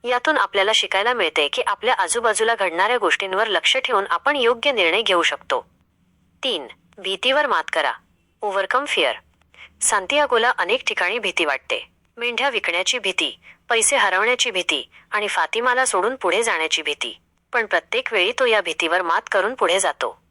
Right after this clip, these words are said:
पुस्तकात म्हटले आहे की एका गोष्टीची भीती दुसऱ्या गोष्टीपेक्षा मोठी असू शकत नाही. यातून आपल्याला कळते की अपयशाची भीती हीच आपल्या स्वप्नांच्या मार्गात सर्वात मोठी अडचण असते. एकदा आपण भीतीवर विजय मिळवला की यशाचा मार्ग सोपा होतो.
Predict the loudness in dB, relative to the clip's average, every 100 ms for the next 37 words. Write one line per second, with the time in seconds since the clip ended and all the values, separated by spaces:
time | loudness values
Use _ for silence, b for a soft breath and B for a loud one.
0 | -10 -6 -2 0 0 0 -2 0 0 0
1 | 0 0 0 0 0 0 2 0 0 -2
2 | -2 -2 -4 -6 B B -6 -2 0 2
3 | 2 2 -2 -2 0 0 2 0 2 0
4 | 2 -2 -2 -4 -2 -4 -6 -12 _ _
5 | -8 -4 -2 -2 -2 -2 0 0 2 0
6 | 2 0 0 -2 -2 -2 0 2 2 0
7 | -2 -4 -4 -8 -8 b -2 -2 0 -2
8 | 0 0 0 -2 -2 -2 0 0 0 0
9 | 0 0 2 0 0 -2 0 0 0 0
10 | -2 -2 -6 -6 _ _ -8 -4 0 0
11 | 0 -2 -2 -2 2 2 2 0 0 0
12 | 0 -2 -4 -10 _ -8 -2 0 0 0
13 | 0 2 2 0 0 2 0 0 -4 -6